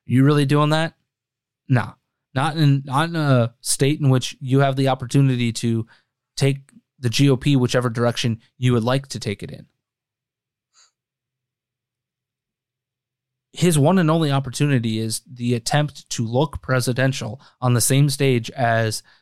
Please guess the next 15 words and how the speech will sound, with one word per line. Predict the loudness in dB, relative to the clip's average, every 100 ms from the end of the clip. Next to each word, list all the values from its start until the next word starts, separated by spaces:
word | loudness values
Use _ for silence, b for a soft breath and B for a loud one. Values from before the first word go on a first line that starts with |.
| b _ -8
l-, | -2 -2 -2 -2
the | 0 2 0 -2 -6 _ _ _ _ _ _ _ _ _ _ _ _ _ _ _ _ _ _
second | -4 0 0 0 -2 0
big | 0 2
name, | 2 2 -2 _ _ _ _ _ _ _ _ _ _ _ _ _ _ _ _ _ _ _ _ _ _ _ _ _ _ _ _
the | 0 2 2 0 _ -4
biggest | 0 0 0 0
governor | 0 2 2
name, | 2 0 -2 -4 _ _ _ -2
right, | 0 0 -6 _ _
in | 2
the | 2
G | 2 0
O | 0
P. | -2 -4